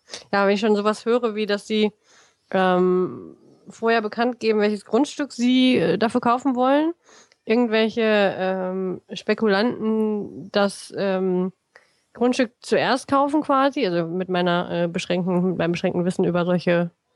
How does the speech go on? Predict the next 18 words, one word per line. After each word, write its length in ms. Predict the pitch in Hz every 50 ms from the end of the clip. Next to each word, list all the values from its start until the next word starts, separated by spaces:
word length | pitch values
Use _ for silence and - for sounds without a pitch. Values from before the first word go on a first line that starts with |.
| _ _ _ _ - _
wirtschaftlichen 480 | - 180 - 190 175 - - 196 175 175
Abläufe 400 | 190 202 - 190 202 196 185 202
jetzt, 560 | 196 208 220 - - _ _ - - - _ _ _ _ _ _ _ _ _ _ _ _ - - - -
ähm, 340 | - 202 196 190 190 190 -
und 280 | 190 202 202 190 165
sie 100 | 190 202
das 160 | 196 202 196
dann 200 | - 214 208 220
für 200 | - - 220 - - _ _ -
unglaubliches 880 | - 247 285 294 254 240 214 214 214 - - 190 190 - 202 190 -
Geld 460 | - 196 190 185 175 185 185 - - _ _ _
kaufen 360 | - 208 196 202 196 196 180
müssen, 340 | 170 170 170 - 208 233 294 _ _ _ _ _ _ _ _ _ _ _ _ _ _ _ _ _ _ _
denke 180 | - 196 202 196
ich 80 | 180 190
mir, 260 | 196 185 180 185 -
äh, 200 | - 160 165 165
Leute, 420 | 156 160 165 180 180 - 247 269